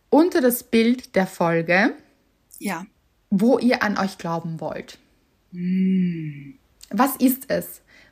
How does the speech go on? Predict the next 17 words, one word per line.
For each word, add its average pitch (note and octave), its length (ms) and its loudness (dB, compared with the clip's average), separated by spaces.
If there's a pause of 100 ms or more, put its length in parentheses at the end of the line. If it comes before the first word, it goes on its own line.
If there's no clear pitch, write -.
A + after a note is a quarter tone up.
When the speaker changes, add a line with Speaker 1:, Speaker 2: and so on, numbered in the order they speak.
Speaker 1:
wo G#3 100 -2
ihr A3 260 2
sagt, A#3+ 440 0
"Ja, G3 340 4
ich - 100 -16
glaube G3 320 0
an F3+ 100 -4
mich. F3+ 300 -8
Ich - 80 -16
glaube A#3 680 2 (1000)
an G3+ 200 4
mich, A#3+ 400 0
dass - 160 -8
ich G3 100 -8
es G3 140 -6
schaffen - 320 -2
kann"? D#3+ 340 -8